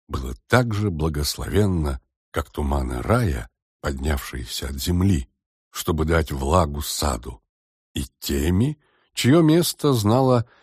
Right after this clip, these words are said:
их только как изменчивые зыбкие тени, и которых божественная премудрость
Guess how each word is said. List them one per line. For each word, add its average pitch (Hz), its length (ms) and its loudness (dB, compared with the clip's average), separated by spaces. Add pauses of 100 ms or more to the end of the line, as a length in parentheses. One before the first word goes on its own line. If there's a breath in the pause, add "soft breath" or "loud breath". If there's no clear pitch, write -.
(120 soft breath)
их 113 240 2
только 151 500 0
как 101 360 0
изменчивые 113 1080 0
зыбкие 80 800 -2 (120)
тени, 64 540 -6 (560)
и 110 60 -6
которых 80 480 -2
божественная 117 840 0
премудрость 95 760 -2